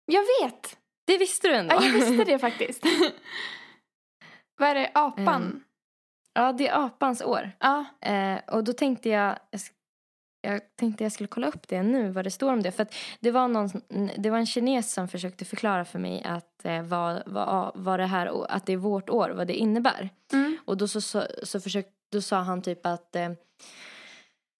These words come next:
Speaker 2: eh, jag vet inte om någonting blev kanske förlorat i översättningen, men han sa att, eh, det innebär för oss att det här året kommer bli ett väldigt så här, kanske dåligt år, men det kommer också bli ett väldigt bra år.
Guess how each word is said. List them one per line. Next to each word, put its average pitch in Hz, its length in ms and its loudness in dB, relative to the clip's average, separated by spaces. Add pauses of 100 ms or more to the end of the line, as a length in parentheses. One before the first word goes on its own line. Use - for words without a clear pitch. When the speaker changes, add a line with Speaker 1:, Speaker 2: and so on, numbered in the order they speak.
(340)
Speaker 2:
eh, 190 360 -4
jag 220 100 4
vet 233 180 2
inte 196 160 -2
om 190 120 0
någonting 185 400 0
blev 180 160 -2
kanske 185 280 -6
förlorat 202 500 0
i 170 380 -4
översättningen, 202 680 -2
men 196 160 0
han 196 140 0
sa 208 200 0
att, 185 340 -2
eh, 180 180 0 (280)
det 190 200 0
innebär 190 480 0
för - 180 -6
oss - 280 -8
att - 140 -6
det 185 60 -2
här 180 200 0
året 180 320 -2
kommer 180 300 -4
bli 175 320 -2
ett 175 160 -8
väldigt 185 440 -2
så - 100 -2
här, 165 380 -2
kanske 170 220 -6 (100)
dåligt 247 420 2
år, 185 260 2
men 185 140 0
det 185 60 -2
kommer 185 240 0
också 185 220 -6
bli 175 80 -6
ett 175 100 -6
väldigt 180 200 0
bra 226 400 2
år. - 240 -6